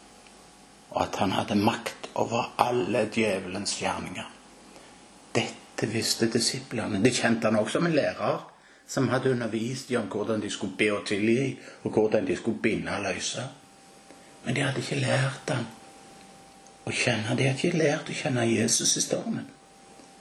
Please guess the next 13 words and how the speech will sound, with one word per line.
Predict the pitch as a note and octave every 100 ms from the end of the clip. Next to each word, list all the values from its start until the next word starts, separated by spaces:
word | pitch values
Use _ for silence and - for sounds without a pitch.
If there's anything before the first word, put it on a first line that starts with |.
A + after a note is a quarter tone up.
| - - -
Tragisk | - B2+ C#3+ E3 F3 E3 - C#3
nok, | C#3+ - - - - - - - -
disse | A#2+ C#3+ D3+ C#3+ C#3+
disiplene | D#3 - C#3 - B2 C3+
som | - A2+
virkelig | - - G#2+ B2+
mente | C#3 B2+ G#2+ G#2+ G#2+ C3+ C3+ - -
at | - A#2
de |
kjente | A2+ B2+ A#2 G2 B2
han | B2+
best, | C3+ - - - - - - - - - - - -
de | D#3